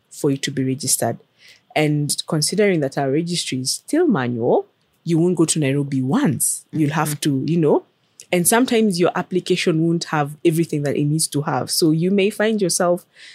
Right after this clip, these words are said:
Speaker 1: "Okay, I'll
Speaker 2: Doing
Speaker 1: go
Speaker 2: this
Speaker 1: back
Speaker 2: trip
Speaker 1: to
Speaker 2: back
Speaker 1: my
Speaker 2: and
Speaker 1: office
Speaker 2: forth.
Speaker 1: in Nakuru to gather this additional information, uh, additional documents that they've asked me for and go back to Nairobi." One week, two week pass, then you find yourself maybe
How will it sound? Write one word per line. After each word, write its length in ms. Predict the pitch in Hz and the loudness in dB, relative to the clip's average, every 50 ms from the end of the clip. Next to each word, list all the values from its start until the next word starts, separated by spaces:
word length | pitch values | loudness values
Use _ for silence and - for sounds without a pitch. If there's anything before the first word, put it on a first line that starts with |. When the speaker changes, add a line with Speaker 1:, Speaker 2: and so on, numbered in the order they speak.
| - - - _ - | -20 -20 -18 _ -2
Speaker 1:
"Okay, 260 | 147 147 - - 156 | -2 -2 -2 -6 -2
I'll 120 | - - | 0 2
Speaker 2:
Doing 120 | 202 196 185 | 2 4 4
Speaker 1:
go 40 | 175 | 4
Speaker 2:
this 100 | 175 170 | 4 4
Speaker 1:
back 160 | 160 156 156 160 | 4 2 2 2
Speaker 2:
trip 160 | - 190 175 | 0 0 2
Speaker 1:
to 240 | 175 165 147 143 143 | 2 2 2 2 0
Speaker 2:
back 140 | 147 160 156 | 0 -2 0
Speaker 1:
my 120 | 143 131 | -2 -2
Speaker 2:
and 80 | - - | 0 0
Speaker 1:
office 400 | - 160 165 160 156 156 - - | 0 0 0 0 0 0 0 0
Speaker 2:
forth. 100 | - 135 | -2 -4
Speaker 1:
in 80 | 135 | -4
Nakuru 480 | 135 135 135 - - 247 240 247 294 349 - - - - - - _ _ _ _ | -6 -6 -8 -4 0 0 2 4 2 2 0 -4 -14 -20 -20 -20 _ _ _ _
to 140 | - 165 151 | -2 -2 -2
gather 380 | 135 127 - 156 160 170 170 156 | 0 2 2 2 4 4 4 4
this 260 | 147 170 170 - - - | 4 4 4 4 2 2
additional 440 | 139 135 156 170 - 185 180 160 151 | -2 -2 -2 -2 -2 0 0 2 2
information, 640 | 143 143 - 151 139 156 156 - 190 160 151 139 - - | 0 -2 -2 -2 0 0 0 0 0 0 -2 -2 -4 -4
uh, 160 | 127 127 139 | -4 0 0
additional 400 | 139 139 139 170 170 - 175 147 | 0 0 0 0 0 0 0 0
documents 360 | 143 151 - - 160 147 139 | 0 -2 -2 -2 -2 0 0
that 140 | - 127 - | -2 -2 -4
they've 180 | - 135 - - - | -6 -8 -10 -4 -4
asked 300 | 160 185 - - - - | -4 -2 -2 -4 -4 -4
me 120 | 160 151 | -4 -4
for 340 | 151 - - 135 143 330 392 - _ | -4 -2 0 2 2 2 0 -2 _
and 280 | - 139 131 127 139 - _ _ _ _ _ _ _ | -4 -4 -4 -4 -8 -10 _ _ _ _ _ _ _
go 120 | - 170 | 0 2
back 260 | 151 139 131 - - - | 2 2 0 -2 -2 -6
to 100 | - 139 | -4 -2
Nairobi." 460 | 127 135 135 139 143 139 147 - - - _ _ _ _ _ _ _ _ _ _ _ _ | 0 2 2 2 0 0 -2 -6 -14 -20 _ _ _ _ _ _ _ _ _ _ _ _
One 260 | - 170 185 196 214 208 | -2 0 2 2 4 2
week, 220 | 208 208 208 _ | 2 0 -2 _
two 160 | - - 196 | -2 -2 0
week 220 | 185 180 - _ _ | 0 -2 -4 _ _
pass, 540 | - 190 180 180 196 196 - - - - - | -2 0 0 0 0 -2 -4 -6 -6 -10 -8
then 300 | 143 156 156 156 156 151 | -2 -2 0 0 0 0
you 240 | 143 135 131 131 - | 0 -2 -4 -6 -8
find 320 | - - 185 170 156 139 | -6 -2 -2 0 0 0
yourself 400 | 135 135 - - 160 147 151 - | -2 -2 -2 0 -2 -2 0 -2
maybe 340 | 143 139 135 135 226 320 | -4 -4 -2 -2 -2 -2